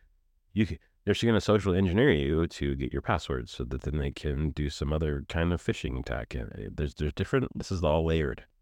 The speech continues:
So in between, you, you can label these all you want, but they're all kind of together. So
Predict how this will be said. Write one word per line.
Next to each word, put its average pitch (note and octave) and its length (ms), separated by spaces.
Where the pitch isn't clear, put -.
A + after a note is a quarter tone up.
So C#2 460
in D2+ 100
between, D#2 360
you, C#2+ 80
you B1 240
can C#2 360
label E2+ 260
these D2+ 160
all C#2 100
you B1 120
want, C2+ 240
but C2+ 160
they're A1+ 240
all B1+ 100
kind A#1+ 220
of - 140
together. A#1+ 480
So C#2+ 440